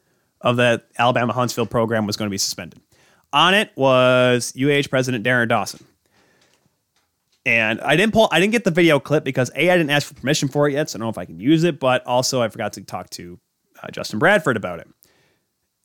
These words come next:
And <sighs> from Penalty Box Radio, works with Peyton. He asked the question, I'm like, "Why was,"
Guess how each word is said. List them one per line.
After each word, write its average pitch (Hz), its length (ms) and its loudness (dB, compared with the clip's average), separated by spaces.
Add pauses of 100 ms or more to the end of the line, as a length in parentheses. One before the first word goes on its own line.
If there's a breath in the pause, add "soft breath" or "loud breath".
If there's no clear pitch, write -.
(120)
And 131 600 2
<sighs> - 440 -12
from 113 240 -4 (100)
Penalty 123 240 -2
Box 117 260 0
Radio, 175 220 0
works 82 220 -12
with - 180 -10
Peyton. 165 360 -4 (520)
He 151 160 0
asked 175 200 0
the 196 60 -2
question, 135 380 0
I'm 127 60 -2
like, 113 140 -2
"Why 117 400 2
was," 117 680 -2